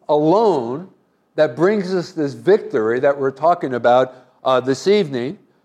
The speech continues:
because faith is not an end to itself. You know, that idea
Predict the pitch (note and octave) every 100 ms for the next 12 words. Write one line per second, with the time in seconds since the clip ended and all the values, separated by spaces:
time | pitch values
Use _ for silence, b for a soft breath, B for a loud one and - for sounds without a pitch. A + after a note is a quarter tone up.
0 | - D3+ E3 D#3 - _ _ _ _ G3
1 | G3+ G#3+ - D3+ C#3+ D#3+ E3+ E3+ E3 _
2 | _ D#3 D#3 - F3+ D3+ C3 E3+ E3 _
3 | _ _ E3+ E3 D#3+ A3 A3 A2+ - -
4 | _ _ _ E3+ E3+ E3 G#3+ A#3+ D#3 D#3
5 | B2+ B2+ A#2 B2+ E3+